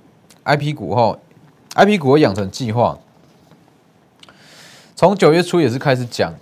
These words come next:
好，九月十六星期四往上拉，这样这里一路往上拉，九月十七已经到了二十五趴，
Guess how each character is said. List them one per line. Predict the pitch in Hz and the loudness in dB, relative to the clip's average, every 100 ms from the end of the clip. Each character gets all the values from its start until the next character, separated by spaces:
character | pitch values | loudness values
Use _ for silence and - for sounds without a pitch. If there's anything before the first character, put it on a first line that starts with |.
| _ - - _ - _ _ _ | _ -20 -20 _ -20 _ _ _
好， | - 98 | -10 -10
九 | 87 113 | -6 -2
月 | 151 | -2
十 | 165 127 | -2 -2
六 | 151 127 | 0 0
星 | 143 | -2
期 | 113 | -8
四 | - - 110 | -8 -10 -8
往 | 87 90 | -8 -8
上 | 120 107 | -8 -4
拉， | 101 98 101 _ _ | -2 -4 -6 _ _
这 | 113 | -12
样 | 95 | -10
这 | - 123 | -6 -6
里 | |
一 | 87 | -6
路 | 110 127 | -8 -6
往 | 87 | -6
上 | 87 110 | -6 -4
拉， | 104 98 104 - _ _ _ _ _ _ _ _ _ _ - - _ _ _ _ _ _ _ _ _ _ _ _ _ _ _ _ _ _ - _ | 0 -2 -4 -14 _ _ _ _ _ _ _ _ _ _ -20 -20 _ _ _ _ _ _ _ _ _ _ _ _ _ _ _ _ _ _ -20 _
九 | - 113 123 | -2 0 2
月 | 151 | 0
十 | 143 117 | 0 -6
七 | 104 - - 123 120 _ _ - | -10 -10 -6 -6 -6 _ _ -18
已 | |
经 | 98 110 | -12 0
到 | 117 | 0
了 | 98 | 0
二 | 110 | -4
十 | - | -8
五 | 95 | -10
趴， | - 87 87 | -6 -6 -6